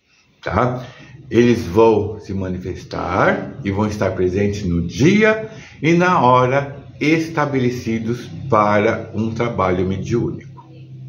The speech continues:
tá? Então, esse é o primeiro alerta. Agora, se persistirem nesse tipo, "Ah, eu quero, né, manifestar", uma coisa assim, pode ter certeza que não é o benfeitor,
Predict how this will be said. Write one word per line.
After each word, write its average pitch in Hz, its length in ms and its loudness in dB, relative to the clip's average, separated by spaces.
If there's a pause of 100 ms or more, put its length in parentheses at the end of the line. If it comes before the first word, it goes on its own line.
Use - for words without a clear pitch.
(180)
tá? 92 560 -2 (380)
Então, 104 180 0
esse 101 120 -4
é - 20 -4
o - 20 -6
primeiro 127 400 2
alerta. - 460 -6 (100)
Agora, 110 680 2 (720)
se 139 140 -2
persistirem 185 800 2
nesse 175 240 -2
tipo, 135 540 -4
"Ah, 196 520 2
eu 160 140 0
quero, 151 300 -2
né, 160 200 0
manifestar", 147 960 0
uma 127 160 -2
coisa 123 220 -2
assim, 151 380 -6 (200)
pode 170 360 2
ter 170 180 4
certeza 170 680 0
que 160 80 -4
não 160 100 -4
é 156 40 -2
o 147 60 -4
benfeitor, 156 720 2